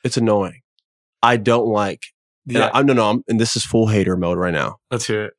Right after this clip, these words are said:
Speaker 1: I'm, I'm a full hater for the next fifteen seconds. Let me go. It bothers me how good he is at golf.
Speaker 2: Yeah.
Speaker 1: He's like a fucking scratch pro. I, you know what? I think it bothers golfers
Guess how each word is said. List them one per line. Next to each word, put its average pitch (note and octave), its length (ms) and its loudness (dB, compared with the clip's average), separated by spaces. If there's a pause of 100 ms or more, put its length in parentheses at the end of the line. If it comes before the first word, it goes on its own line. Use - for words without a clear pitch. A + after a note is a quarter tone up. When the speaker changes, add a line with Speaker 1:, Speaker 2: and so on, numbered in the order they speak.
Speaker 1:
I'm, A#2+ 260 4
I'm A#2 120 2
a G#2+ 60 -2
full C3+ 340 -2
hater A#2+ 280 2
for - 80 -8
the F#2+ 80 0
next F#2 300 -4
fifteen F2+ 300 -4
seconds. - 380 -8
Let F#2+ 100 -4
me F#2 100 -2
go. E2+ 200 -6 (920)
It E3 220 0
bothers A2+ 460 4
me G2 140 0
how G2+ 200 0
good F#2+ 200 0
he F2+ 120 0
is E2+ 400 -6
at F2+ 180 -8
golf. - 420 -8 (280)
Speaker 2:
Yeah. G#2+ 260 -4 (180)
Speaker 1:
He's B2 160 0
like C#3 120 4
a E3 60 2
fucking B2 420 0
scratch - 460 -4
pro. G2+ 200 -2
I, C#3+ 160 0
you C#3+ 80 -4
know E3 60 2
what? F#3 140 -2
I C#3 80 -4
think G3 180 -4
it C3+ 140 -4
bothers A2 360 -4
golfers - 680 -10